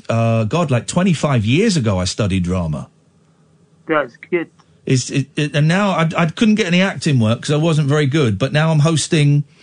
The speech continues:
Speaker 1: um, a radio show. We, me and my friend Catherine, who's here as well, we were up in Glasgow a couple of weeks ago doing a show up there.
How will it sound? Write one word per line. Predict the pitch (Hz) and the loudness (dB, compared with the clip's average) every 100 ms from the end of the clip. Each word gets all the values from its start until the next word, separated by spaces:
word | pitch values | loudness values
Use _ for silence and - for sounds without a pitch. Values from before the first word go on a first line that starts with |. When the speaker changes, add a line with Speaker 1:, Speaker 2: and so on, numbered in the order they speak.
| - - - - | -20 -20 -18 -4
Speaker 1:
um, | 143 143 147 151 | 0 2 0 0
a | 147 | 0
radio | 180 240 180 107 | 0 2 2 0
show. | - 104 90 - - - | 0 -2 -4 -8 -20 -6
We, | 190 240 | 0 0
me | 233 277 | 2 0
and | 285 | 2
my | 254 | 0
friend | 220 262 240 | 0 0 2
Catherine, | - 247 - 190 139 | 2 0 0 0 2
who's | 139 135 | 2 2
here | 180 | 0
as | 160 | 2
well, | 202 185 | 2 2
we | 202 247 | 2 2
were | 220 | 2
up | 269 285 | 0 0
in | 226 | 0
Glasgow | 160 147 135 160 147 147 147 | 2 2 0 2 2 2 0
a | - _ - - | -4 _ -20 -4
couple | - 240 220 | -2 0 -2
of | 202 | 0
weeks | 320 320 - | -2 -2 -2
ago | 165 131 | 0 0
doing | 123 170 170 | 2 2 2
a | |
show | 170 254 262 | 2 2 0
up | 151 - | 0 -2
there. | 98 80 | -4 -4